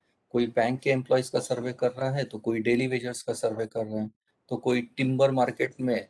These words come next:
जो employees काम करते हैं उनका कर रहा है, तो कोई software companies में जो employees काम करते हैं उनका कर रहा है।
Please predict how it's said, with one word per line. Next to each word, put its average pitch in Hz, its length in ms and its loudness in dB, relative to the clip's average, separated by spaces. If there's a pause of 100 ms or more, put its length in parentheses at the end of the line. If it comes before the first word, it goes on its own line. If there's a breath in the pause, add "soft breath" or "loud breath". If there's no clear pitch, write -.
(100)
जो 123 140 0
employees 120 420 2
काम 120 240 -2
करते 123 300 -2
हैं 123 60 -2
उनका 113 200 0
कर 127 200 2
रहा 143 160 -2
है, 117 60 2
तो 107 160 -6
कोई 107 200 -4
software 131 640 2
companies 127 560 -2
में 127 100 -2
जो 123 120 -4
employees 120 420 0
काम 117 220 -10
करते 117 280 -4
हैं 117 60 -4
उनका 110 200 -4
कर 110 160 -6
रहा 107 180 -4
है। 107 80 -6